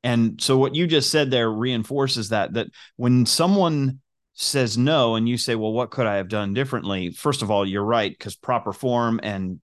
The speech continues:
and, and it may just be a "not right now" kind of a thing, uh, that,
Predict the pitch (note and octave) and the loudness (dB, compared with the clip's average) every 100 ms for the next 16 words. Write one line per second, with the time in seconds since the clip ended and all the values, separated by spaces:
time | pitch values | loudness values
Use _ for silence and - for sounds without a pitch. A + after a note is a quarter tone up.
0 | _ F2 F2 E2 G#2 G2+ A#2 A#2+ G#2+ - | _ -14 -14 -12 -8 -4 -2 0 -4 -4
1 | A#2 G#2 G#2+ A2+ A2 G2+ A#2+ A#2 G#2+ G#2 | -2 -2 -2 -2 -2 -2 -2 0 0 -2
2 | - - _ _ A#2+ A#2 G2+ G2 F2+ D#3+ | -6 -20 _ _ -4 -2 -2 -4 -4 -2
3 | D#3+ A2 G#2 G#2+ - G#2+ G#2 G2+ G#2+ | 0 0 -2 -6 -8 -4 -2 -2 -4